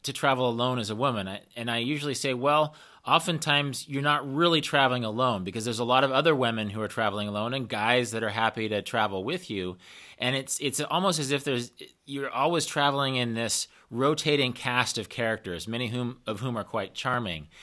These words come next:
And so I think that's one of the, one of the least applicable fears, even if you're an introvert, and it sounds like you consider yourself one and I consider myself one too, but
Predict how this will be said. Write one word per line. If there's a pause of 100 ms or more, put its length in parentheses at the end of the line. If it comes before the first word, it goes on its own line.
(400)
And
so
I
think
that's
one
of
the,
one
of
the
least
applicable
fears,
even
if
you're
an
introvert,
and
it
sounds
like (360)
you
consider
yourself
one
and
I
consider
myself
one
too,
but